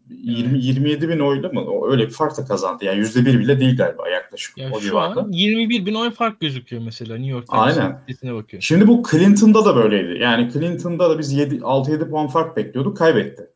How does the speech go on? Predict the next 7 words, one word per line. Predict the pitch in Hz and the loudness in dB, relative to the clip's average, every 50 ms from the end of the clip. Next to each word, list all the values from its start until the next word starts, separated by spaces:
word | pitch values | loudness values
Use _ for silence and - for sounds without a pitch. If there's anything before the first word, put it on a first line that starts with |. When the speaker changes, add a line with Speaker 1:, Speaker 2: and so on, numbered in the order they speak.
| _ _ _ _ _ | _ _ _ _ _
Speaker 1:
O | 117 113 135 | -6 -2 -2
da | 143 | -2
bir | 160 151 - | -2 0 2
puanla | 156 143 139 143 147 135 | 4 4 4 4 2 0
falan | 139 127 131 135 131 | 0 2 4 4 4
kaybetti. | 113 95 90 90 87 - - - 208 240 240 - _ _ _ _ _ _ _ _ | 2 0 -2 -4 -6 -10 -6 -6 -6 -4 -6 -8 _ _ _ _ _ _ _ _
Ee, | - | -4